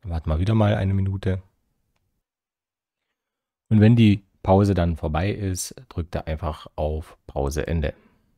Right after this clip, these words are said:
Im Nachgang, wenn er es ein bisschen zu spät gemacht hat, kann er es hier jetzt noch bearbeiten. Ansonsten, äh, geht er einfach aufs Dashboard wieder zurück. Und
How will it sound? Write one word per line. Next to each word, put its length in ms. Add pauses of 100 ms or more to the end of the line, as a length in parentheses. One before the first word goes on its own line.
(3750)
Im 100
Nachgang, 400
wenn 100
er 40
es 80
ein 40
bisschen 180
zu 100
spät 260
gemacht 320
hat, 160
kann 120
er 60
es 80
hier 240
jetzt 220
noch 140
bearbeiten. 800
Ansonsten, 920
äh, 140
geht 200
er 80
einfach 180
aufs 380
Dashboard 380
wieder 180
zurück. 480 (920)
Und 760